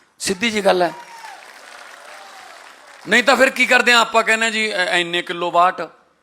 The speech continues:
ਫਿਰ ਇੰਨੇ ਕਿਲੋਵਾਟ", ਫਿਰ ਲੋਕਾਂ ਨੂੰ ਹੋਰ ਸਕੀਮਾਂ ਲਾਉਣੀਆਂ ਪੈਂਦੀਆਂ, ਫਿਰ ਬੇਬੇ ਦੇ ਨਾਂ ਤੇ ਮੀਟਰ ਹੋਰ ਲਵਾਉਣਾ ਪੈਂਦਾ ਹੈ। ਰਹਿੰਦੇ ਇੱਕੋ ਘਰ 'ਚ ਹੀ ਹੁੰਦੇ ਨੇ, ਬੇਬੇ ਨੂੰ ਵੈਸੇ ਹੀ ਅੱਡ ਕਰ ਦਿੰਦੇ ਨੇ,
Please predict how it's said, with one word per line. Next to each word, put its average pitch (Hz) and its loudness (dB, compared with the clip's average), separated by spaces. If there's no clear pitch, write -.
ਫਿਰ 180 -6
ਇੰਨੇ 175 -4
ਕਿਲੋਵਾਟ", 175 -4
ਫਿਰ 185 -4
ਲੋਕਾਂ 170 -4
ਨੂੰ 170 -8
ਹੋਰ 143 -6
ਸਕੀਮਾਂ 147 -8
ਲਾਉਣੀਆਂ 135 -8
ਪੈਂਦੀਆਂ, 123 -12
ਫਿਰ 170 0
ਬੇਬੇ 165 -2
ਦੇ 160 -4
ਨਾਂ 160 -2
ਤੇ 165 -4
ਮੀਟਰ 147 -6
ਹੋਰ 120 -2
ਲਵਾਉਣਾ 120 -4
ਪੈਂਦਾ 113 -6
ਹੈ। 107 -14
ਰਹਿੰਦੇ 196 2
ਇੱਕੋ 170 -2
ਘਰ 143 -2
'ਚ 143 -10
ਹੀ 165 -6
ਹੁੰਦੇ 160 -8
ਨੇ, 160 -8
ਬੇਬੇ 175 -2
ਨੂੰ 185 -4
ਵੈਸੇ 151 -4
ਹੀ 147 0
ਅੱਡ 139 -2
ਕਰ 135 -2
ਦਿੰਦੇ 131 -6
ਨੇ, 123 -8